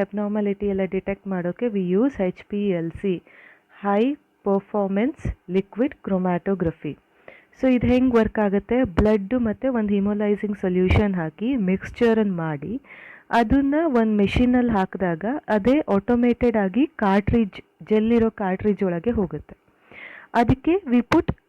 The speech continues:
buffer. ಆವಾಗ ಏನಾಗುತ್ತೆ? hemoglobin ಡಿಫ್ರೆಂಟ್ ರೇಟಲ್ಲಿ ಮೂವ್ ಆಗುತ್ತೆ. So ಮೂವ್ ಆಗಿರೋದನ್ನ we use spectrometer, ಅದ್ರ ವೇವ್‌ಲೆಂತನ್ನು we detect. So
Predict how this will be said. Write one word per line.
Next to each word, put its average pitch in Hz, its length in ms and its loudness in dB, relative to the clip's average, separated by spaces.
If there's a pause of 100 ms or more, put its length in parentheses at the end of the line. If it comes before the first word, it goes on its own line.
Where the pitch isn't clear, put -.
buffer. 170 480 2 (520)
ಆವಾಗ 247 320 2
ಏನಾಗುತ್ತೆ? 233 600 2
hemoglobin 233 1040 2
ಡಿಫ್ರೆಂಟ್ 240 520 0
ರೇಟಲ್ಲಿ 196 440 0
ಮೂವ್ 240 320 2
ಆಗುತ್ತೆ. 160 460 -4 (420)
So 262 220 4
ಮೂವ್ 262 420 4
ಆಗಿರೋದನ್ನ 214 800 2 (260)
we 208 280 4
use 294 260 4 (580)
spectrometer, 233 1040 2 (120)
ಅದ್ರ 202 200 2
ವೇವ್‌ಲೆಂತನ್ನು 220 880 4 (400)
we 226 280 0 (100)
detect. 185 480 0 (640)
So 285 240 4